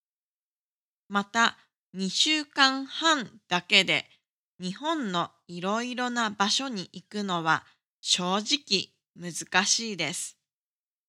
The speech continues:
だから今回は北海道だけに行きます。北海道だけ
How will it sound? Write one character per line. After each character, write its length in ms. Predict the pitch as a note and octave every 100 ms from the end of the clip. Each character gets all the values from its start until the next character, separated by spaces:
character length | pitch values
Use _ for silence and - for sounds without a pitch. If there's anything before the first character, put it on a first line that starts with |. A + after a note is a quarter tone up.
| _ _ _ _ _ _ _ _
だ 140 | G3+ C4
か 240 | C#4+ G3
ら 180 | F3 - _
今 260 | - D4 D#4
回 360 | - F#3+ D3
は 180 | C#3+ - - _ _ _ _ -
北 140 | F3 _ -
海 320 | D#4 D#4 A#3
道 260 | F#3 D#3 - _
だ 140 | D#3+ E3
け 220 | C#4 D4+
に 180 | A#3 -
行 120 | F#3
き 160 | - E3
ま 240 | C3+ C3
す。 240 | - - _ _ _ _ _ _ _ _ _ _ _ _ _ _ _ _ _ _ _ _ _ _ _ -
北 160 | F3 _ _
海 340 | - E4 F4 A#3
道 280 | G3 F3 D#3
だ 180 | D3+ -
け 380 | - A#3 -